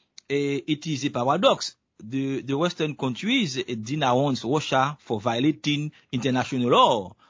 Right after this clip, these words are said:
Meanwhile, eh, those, those, those, those very countries have violated international law. Since Russia, eh, eh, eh, is not part of the, eh,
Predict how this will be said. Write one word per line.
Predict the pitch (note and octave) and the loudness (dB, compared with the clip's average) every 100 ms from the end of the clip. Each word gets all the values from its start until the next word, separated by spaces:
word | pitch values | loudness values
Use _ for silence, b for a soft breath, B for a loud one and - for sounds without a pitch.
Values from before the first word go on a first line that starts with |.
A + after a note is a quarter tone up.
| b | b
Meanwhile, | B2 C3+ B2+ C#3 G3+ A3+ - | -4 0 2 2 2 -2 -4
eh, | B2+ | -4
those, | A#2 C3 A#2+ A2+ C3+ - | -4 -4 -6 -6 -8 -8
those, | A#2+ B2 G#2+ _ | -8 -8 -10 _
those, | G#2+ B2+ A#2+ | -8 -6 -6
those | G#2+ A2+ G#2 - B2 A#2 | -4 -6 -6 -6 -4 4
very | E3 C#3+ | 4 4
countries | - G3 F#3+ D3 D#3 F3+ E3 b b | 2 0 0 -4 -4 -4 -8 b b
have | B2 A#2 | -4 -2
violated | B2+ C3 D3 - D3+ D3+ | 0 0 -2 0 -2 -2
international | B2+ B2 A#2+ B2 B2 | -2 0 -2 -2 0
law. | A#2+ A3 A#2 F2+ E2 b b b b | 4 4 4 -2 -10 b b b b
Since | - B3+ B3 | -6 -4 -2
Russia, | G#3+ G3+ G3+ F#3 D#3+ - | 0 0 2 2 2 -2
eh, | D#3 - | -6 -4
eh, | D3+ D3 C#3+ - | -2 -2 -2 -4
eh, | C#3+ C#3+ C#3 - | -2 0 -2 0
is | D3+ | 0
not | D3+ C3+ - | 0 -2 2
part | D#3+ B2+ - - | 2 2 -6 -4
of | C3+ A#2+ A2+ | -2 -2 -4
the, | C#3+ C3 A#2+ G#2+ - _ _ _ _ | -2 -2 -2 -6 -10 _ _ _ _
eh, | A#2+ B2+ A#2+ G2+ | -6 -4 -4 -8